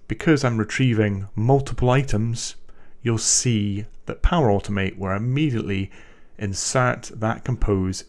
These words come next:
into an apply to each loop. What you can take away from this is this particular expression, which points to the body value, is actually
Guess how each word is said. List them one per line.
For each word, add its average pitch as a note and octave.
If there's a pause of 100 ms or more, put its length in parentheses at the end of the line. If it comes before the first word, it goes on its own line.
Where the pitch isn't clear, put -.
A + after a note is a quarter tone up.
into F#2
an F#2
apply F2
to -
each D3
loop. G2 (540)
What D3
you -
can C3+
take C3
away C3+
from F#2+
this B2+ (100)
is C3 (680)
this C#3+
particular -
expression, A#2
which -
points B2+
to -
the G#2+
body G#2 (140)
value, G#2+ (560)
is A2+
actually G#2